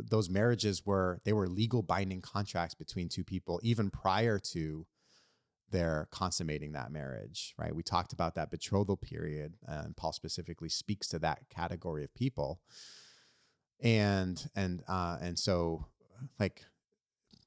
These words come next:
paper's been passed, <laughs> essentially, or, you know, I mean, like, money has been transferred from one family to another, right? This is, this is where all that stuff about, like, dowries, um, kinda comes in.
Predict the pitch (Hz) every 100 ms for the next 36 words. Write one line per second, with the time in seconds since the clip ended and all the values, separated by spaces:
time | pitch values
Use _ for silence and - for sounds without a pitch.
0 | _ _ _ _ _ - 147 147 120 107
1 | 98 - 131 107 69 - - - 143 113
2 | 110 95 107 101 123 110 113 101 98 90
3 | 95 101 113 127 156 139 104 95 92 87
4 | 104 - _ _ _ _ _ _ _ -
5 | - 147 139 - 85 92 - 98 101 101
6 | 107 101 98 - 90 101 87 78 80 92
7 | 104 107 95 - - - - - 104 120
8 | 113 - - 113 95 87 71 - 90 87
9 | 85 87 107 95 85 78 76 - - 87
10 | 85 80 76 76 85 _ _ _ _ -
11 | 92 85 - 80 78 76 73 73